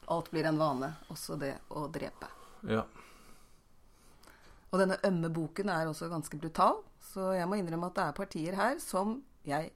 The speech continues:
Speaker 1: ikke klarer å lese.
Speaker 2: Ja, men det er spesielt mot slutten.
Speaker 1: Ja, det er et par tidligere også.
Speaker 2: Ja, ok.
Speaker 1: Det er et par tidligere.
Speaker 2: Hva tenker du på da?
Speaker 1: Eh, f-, eh,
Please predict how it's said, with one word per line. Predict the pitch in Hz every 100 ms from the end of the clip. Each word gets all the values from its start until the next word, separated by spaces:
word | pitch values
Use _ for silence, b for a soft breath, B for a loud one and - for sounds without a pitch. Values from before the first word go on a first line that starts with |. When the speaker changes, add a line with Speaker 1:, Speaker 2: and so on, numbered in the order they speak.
| -
Speaker 1:
ikke | - 139
klarer | - 139 120
å |
lese. | 85 - - -
Speaker 2:
Ja, | -
men | 104
det | 110
er | 113 120
spesielt | 113 117 - 107 101
mot | 101
slutten. | - 92 101 98 - -
Speaker 1:
Ja, | 160 190 269
det | 262
er | 262
et | 285
par | 311 262
tidligere | 247 226 240
også. | 269 131
Speaker 2:
Ja, | 117 233
ok. | -
Speaker 1:
Det | 170
er | 208 208 240
et |
par | 220 220
tidligere. | 226 196 185
Speaker 2:
Hva | 240
tenker | 277 104
du | 147
på | 98
da? | - B B B
Speaker 1:
Eh, | - 214 226 226
f-, | 190 - - - -
eh, | 185 185 185 170 160 143 - - - - - -